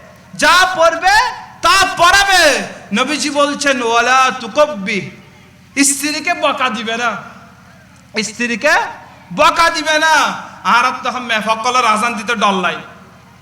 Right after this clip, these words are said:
কিয়া? মোর তুয়ার আজান দিলে তো হনমতে বাঁচি গেই।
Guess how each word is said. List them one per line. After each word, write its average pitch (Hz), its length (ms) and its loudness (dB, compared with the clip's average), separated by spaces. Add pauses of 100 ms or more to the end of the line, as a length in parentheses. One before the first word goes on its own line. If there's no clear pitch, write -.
কিয়া? 262 440 4 (300)
মোর 262 200 0
তুয়ার 262 320 -4
আজান 277 300 0
দিলে 285 160 -6
তো 294 100 -2
হনমতে 269 440 -4
বাঁচি 214 320 -4
গেই। 220 220 -4